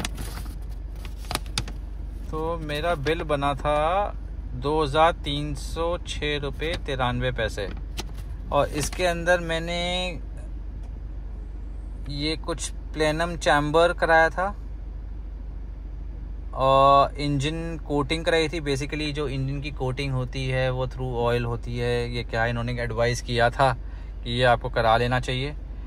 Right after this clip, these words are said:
तो मैंने ये करा लिया था। एसी disinfectant करवाया था मैंने, क्योंकि गर्मी आ रही थी। मैंने कहा, "चलो इससे एसी के ऊपर भी थोड़ा effect अच्छा हो जाएगा।" तो मैंने ये भी करा लिया था। तो ये total मिला के मेरे को पड़ा था दो हज़ार तीन सौ छः रुपये नाइन्टी फ़ोर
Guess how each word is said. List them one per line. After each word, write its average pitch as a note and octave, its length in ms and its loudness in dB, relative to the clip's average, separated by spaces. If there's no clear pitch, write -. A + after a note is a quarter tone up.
तो A#2 480 2
मैंने A#2 160 0
ये A#2 180 0
करा A#2 260 4
लिया A#2+ 200 0
था। C3 240 -2
एसी D3 360 2
disinfectant C#3+ 760 0
करवाया C3 420 8
था C#3+ 120 0
मैंने, C3+ 260 0
क्योंकि C3 220 -2
गर्मी A#2+ 340 2
आ A#2+ 160 6
रही B2+ 140 2
थी। C3+ 120 -4
मैंने A#2+ 240 -2
कहा, B2+ 120 0
"चलो B2 240 -2
इससे A#2 320 -2
एसी A#2+ 220 -4
के B2 120 -2
ऊपर A#2+ 280 -2
भी C3 220 -4
थोड़ा B2 180 4
effect C3 280 0
अच्छा B2+ 260 0
हो A#2+ 200 2
जाएगा।" A#2+ 280 2
तो D3+ 100 -4
मैंने C3 240 -2
ये A#2+ 200 -2
भी A#2+ 120 -4
करा G#2+ 280 2
लिया F2+ 220 -6
था। - 220 -8
तो C#3+ 60 -2
ये E3 400 2
total E3+ 460 0
मिला D3 320 4
के D#3+ 220 -2
मेरे C#3+ 300 0
को C#3 120 -2
पड़ा B2+ 240 2
था D#3+ 140 0
दो C3 240 -2
हज़ार C3 260 2
तीन A#2+ 240 -4
सौ C#3 160 -4
छः B2+ 320 -2
रुपये C3 460 -4
नाइन्टी A#2 360 -2
फ़ोर B2+ 400 -4